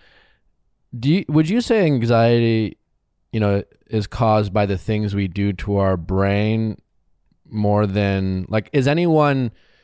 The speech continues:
just generally a more anxious person just because of how their brain was made, or is it what we're doing to our brains that's causing the anxiety more often?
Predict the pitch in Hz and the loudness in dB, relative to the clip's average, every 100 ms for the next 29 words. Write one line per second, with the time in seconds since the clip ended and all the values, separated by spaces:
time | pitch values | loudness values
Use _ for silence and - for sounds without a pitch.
0 | _ _ _ 131 110 - 123 120 120 110 | _ _ _ -4 -2 0 0 2 2 2
1 | 110 104 107 113 107 - 107 107 98 101 | 0 0 -4 -4 -4 -2 -2 -2 -4 -4
2 | - - 107 101 92 104 101 87 101 101 | -6 -4 -4 -4 -2 -2 0 -2 -2 -2
3 | 98 90 98 101 113 135 127 101 101 98 | -2 -2 0 2 2 0 0 0 2 0
4 | 98 107 101 95 98 101 95 92 95 92 | 0 0 0 -2 -2 -2 -2 -2 -2 -2
5 | 82 90 92 87 87 - 92 87 90 85 | -2 -4 -4 -6 -8 -8 -6 -4 -4 -6
6 | 85 85 87 87 87 85 85 85 82 82 | -6 -8 -6 -4 -4 -6 -6 -6 -6 -8
7 | - 52 - | -10 -16 -18